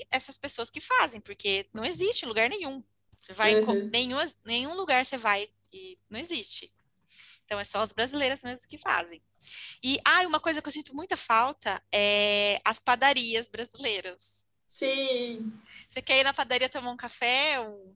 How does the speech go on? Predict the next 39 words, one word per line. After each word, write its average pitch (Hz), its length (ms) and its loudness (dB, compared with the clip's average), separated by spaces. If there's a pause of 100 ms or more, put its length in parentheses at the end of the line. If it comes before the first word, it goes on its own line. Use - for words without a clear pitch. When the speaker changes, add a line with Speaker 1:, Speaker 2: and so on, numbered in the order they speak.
Speaker 1:
pão, 226 600 -4
tal, 208 640 0 (280)
um, - 0 -
um, 214 160 -18 (320)
um 220 60 -20
pão 254 200 -6
de - 120 -6
queijo, 208 720 -4 (1120)
um 233 160 -12
bolo 247 280 -4
de 240 80 -18
batata. 226 680 2 (600)
E 269 60 -6
não 285 80 0
existe, 370 480 0
não 285 140 -12
tem. 262 340 6
Speaker 2:
Não 254 80 4
existe. 233 640 -8
Speaker 1:
Não 311 240 0
tem, 294 300 4 (140)
não 226 80 -12 (100)
tem. 240 240 0
Você 247 140 -8
chega 240 260 2
lá 233 140 6
e - 20 -12
fala, - 260 -10
"Tem 269 180 -6
o 277 60 -12
quê?" 180 300 -6
Tem, 220 140 -12 (100)
tipo, - 220 -18
um 269 100 -16
croissant 269 720 -4 (720)
que - 100 -20
não 302 100 -10
tem 302 140 0
recheio. 302 580 2